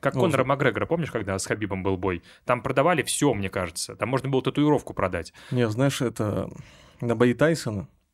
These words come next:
Speaker 2: у, одному из соперников предложили на подошве боксерок разместить рекламу, они продали, потому что была вероятность, что он его ушатает, тот упадет,
Speaker 1: <laughs>
Speaker 2: и в кадр попадут, э, подошвы его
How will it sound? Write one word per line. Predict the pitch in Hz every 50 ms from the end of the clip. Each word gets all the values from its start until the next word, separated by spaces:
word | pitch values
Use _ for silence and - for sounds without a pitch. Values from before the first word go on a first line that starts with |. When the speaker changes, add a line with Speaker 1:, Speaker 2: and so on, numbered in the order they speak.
| _
Speaker 2:
у, | - - 117 107 -
одному | - 104 117 120 120 117 113
из | 107 -
соперников | - 117 117 139 151 151 135 110 98 - - - -
предложили | - 110 104 147 185 113 110 107 117 120 117 113 107 104 98 -
на | - 101 104 104 107 107 107 107 104 101 - - - - - - - - _ _ -
подошве | 113 113 113 123 117 107 - - - 101 98 104 117
боксерок | - - 156 165 - - - 143 147 151 127 98 - - -
разместить | 107 104 101 104 107 104 - - 117 104
рекламу, | 117 - 101 - 131 147 147 123 98 101
они | 101 101
продали, | 98 - 110 110 110 - 101 95 - - - - - - - - _
потому | - 110 113 110 107
что | - - 117
была | 107 110 110 107
вероятность, | 104 110 110 113 120 120 117 113 104 -
что | - - 117
он | 113 113
его | 113 110
ушатает, | 110 104 - 120 113 - - 156 135 107 101 - - _ _
тот | - 117 113 107 113
упадет, | 107 - 113 110 113 123 139 156 151 - - - - - - - -
Speaker 1:
<laughs> | 156 - - 156 151 - 156 139 - -
Speaker 2:
и | 135 120 120
в | 117 - -
кадр | 139 147 156 143 131 123
попадут, | - 120 - 123 117 117 135 135 - - -
э, | - 117 113
подошвы | 107 - 117 113 117 127 139 127 - - 120 113 113
его | 113 110 113 120 117